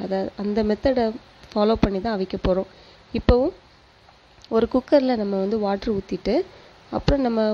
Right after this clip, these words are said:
பனை ஓலைகள் வந்து குட்டி குட்டியா cut பண்ணி போட்டது, அப்புறம் தேவையில்லாததெல்லாம் இருக்குல்ல, அது எல்லாமே உள்ள போட்டுட்டு அந்த ஓலை எல்லாமே அடுக்கி வச்சுட்டு அதுக்கு மேல நம்ம கொழுக்கட்டையை வந்து வைக்கிறோம். வச்சுட்டு நம்ம வந்து குக்கர்ல ரெண்டு விசில் இல்லாட்டி ஒரு மூணு விசில் வரைக்கும் wait பண்ணி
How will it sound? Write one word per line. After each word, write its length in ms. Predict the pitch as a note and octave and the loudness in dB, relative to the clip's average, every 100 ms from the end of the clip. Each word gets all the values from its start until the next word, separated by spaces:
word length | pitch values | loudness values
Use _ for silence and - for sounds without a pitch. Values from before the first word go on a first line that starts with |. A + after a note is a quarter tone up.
| G#3 - A#3 | -2 -2 0
பனை 200 | A3+ C4+ A#3 | 4 4 4
ஓலைகள் 360 | A3+ A#3 A#3 G#3+ - | 4 4 2 0 -2
வந்து 160 | A3 A3 | -4 -4
குட்டி 160 | B3 A3+ | -4 -4
குட்டியா 240 | A3 A3+ A3 | -2 -2 -2
cut 140 | G#3 - | -2 0
பண்ணி 160 | G#3+ G#3 | -2 -2
போட்டது, 400 | G#3 G3 G3 G3 G#3 - - - | -4 -2 0 0 -2 -6 -20 -10
அப்புறம் 260 | A3 B3 A3+ A3+ | 0 0 2 0
தேவையில்லாததெல்லாம் 680 | A3 A3+ G#3+ G#3+ G#3+ A3 G#3 | 2 0 0 -2 -2 -2 -4
இருக்குல்ல, 300 | - A#3 D4+ | -4 -4 -2
அது 80 | G3+ | 0
எல்லாமே 320 | F#3+ G3+ G#3+ G#3+ | 0 0 0 0
உள்ள 160 | G3+ G#3 - | 0 0 0
போட்டுட்டு 420 | F#3+ F#3 - G#3+ G4 - - - - | -2 -6 -2 2 2 -2 -20 -20 -4
அந்த 180 | A3 A3 A3 | 0 2 4
ஓலை 200 | C4+ C#4+ B3 | 4 4 2
எல்லாமே 480 | G#3+ G#3+ A3 A#3 A#3+ A3 G#3+ | 0 -2 -2 -2 -2 -2 -4
அடுக்கி 260 | G#3+ G#3+ A#3 | -6 -4 -4
வச்சுட்டு 340 | A3 - - F#4+ A3 | -4 -4 -2 0 0
அதுக்கு 300 | A3 - C4 A3+ | 0 -2 -2 0
மேல 220 | G#3 D#4 C#4+ | 0 0 0
நம்ம 180 | G#3+ G3+ | -2 0
கொழுக்கட்டையை 460 | G#3+ G#3+ G#3 G#3 G3 | 0 0 -2 -2 -2
வந்து 160 | G3 A3 | -2 -2
வைக்கிறோம். 380 | F#3+ - F#3+ F#3 - - - - | -2 0 0 -2 -8 -20 -20 -6
வச்சுட்டு 400 | A3 - B3+ C4 G4 - - - - | -2 0 2 2 2 -2 -18 -20 -4
நம்ம 200 | A3 A3 A3 | 0 2 0
வந்து 160 | A#3+ C#4+ | 0 0
குக்கர்ல 400 | B3+ A3 A#3+ A#3 A#3 | -2 2 2 2 0
ரெண்டு 200 | A3 A3 | 0 -2
விசில் 340 | A3 G#3+ C4 A#3 | -2 -4 -4 -2
இல்லாட்டி 300 | G#3 G3+ C#4+ | -2 -2 0
ஒரு 120 | A#3 G#3 | 2 2
மூணு 180 | G#3 G#3+ G#3 | 0 0 0
விசில் 280 | G3+ B3 G#3+ | -2 -2 -2
வரைக்கும் 380 | G#3 - B3+ G3+ | -2 -4 -4 -2
wait 220 | G#3 - | -4 0
பண்ணி 260 | A3 G#3 | 0 2